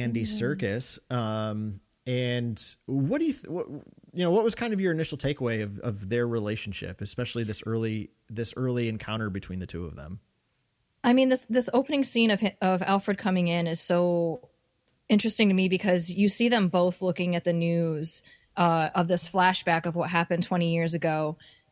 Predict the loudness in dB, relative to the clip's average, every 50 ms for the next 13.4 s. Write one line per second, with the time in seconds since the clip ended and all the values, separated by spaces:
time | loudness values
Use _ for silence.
0 | 0 4 4 4 6 4 2 0 0 0 0 0 2 2 4 4 4 4 4 4
1 | 2 0 0 0 0 2 2 2 0 0 -2 -2 0 -2 -2 0 2 4 4 4
2 | 2 0 0 2 2 2 2 4 2 0 0 0 -2 0 0 0 0 -2 -4 -4
3 | -4 -4 -2 0 0 2 2 0 -2 -2 0 0 2 2 2 2 2 2 0 0
4 | 0 -2 -6 -14 -20 _ _ _ _ -4 -2 -2 0 0 0 0 0 0 0 0
5 | 0 0 -2 -2 -4 -2 -2 -2 -2 -2 -2 -2 -2 0 -2 -2 -4 -4 -2 -4
6 | -4 -2 -2 -4 -2 0 -2 0 0 0 0 0 0 -2 -2 -2 -2 0 0 0
7 | 2 0 0 -2 -4 -6 -8 _ _ _ _ _ _ _ 2 4 6 6 6 6
8 | 4 2 2 2 0 0 -2 -2 -4 -6 -4 0 2 2 4 4 2 2 -2 -4
9 | _ _ _ _ _ _ _ -2 0 2 2 2 2 0 -2 -4 -2 2 4 4
10 | 6 6 4 2 2 4 6 6 6 6 4 4 4 4 4 4 4 2 0 0
11 | 0 0 2 2 2 2 4 4 4 4 4 4 4 4 4 4 2 2 2 0
12 | 0 0 0 0 0 0 0 0 0 0 0 -2 -2 -6 _ _ _ -12 -4 4
13 | 6 6 6 6 4 2 -2